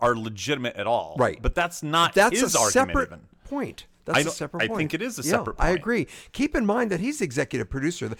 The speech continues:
Speaker 2: This is his film.
Speaker 1: Yes.
Speaker 2: And they're, Hollywood was watching this. They were opening up production, and they wanted to see if, and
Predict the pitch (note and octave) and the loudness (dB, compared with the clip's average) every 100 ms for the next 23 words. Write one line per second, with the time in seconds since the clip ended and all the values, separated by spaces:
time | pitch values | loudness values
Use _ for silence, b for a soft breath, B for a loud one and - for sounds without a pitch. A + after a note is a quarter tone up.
0 | B B3 C#4+ F4+ F3 F3 - D3+ A2 - | B 0 2 2 2 0 2 2 2 -4
1 | - F#2 - - D#3+ D3 C3+ - B2+ A#2+ | -6 -6 -6 0 4 4 4 -2 -10 0
2 | E3 F#3 - F#3 C4 F4+ A#3+ D3+ - D3 | 2 2 2 2 4 4 2 2 0 -4
3 | A#2+ B2+ D3 E3 - D3 A2 G#2+ B2 B2 | -2 2 4 4 2 -2 -2 -2 0 0
4 | E3+ A#3+ G#3 F3 - C3+ E3+ - - - | 0 -2 -2 -4 -4 -2 -2 -2 -6 -6
5 | G#2 B B B C#3 C3 C#3 C#3+ D#3+ F#3 | -6 B B B 0 2 2 2 2 0
6 | E3+ D#3 C3+ - C#3 | -4 -2 -2 -2 -4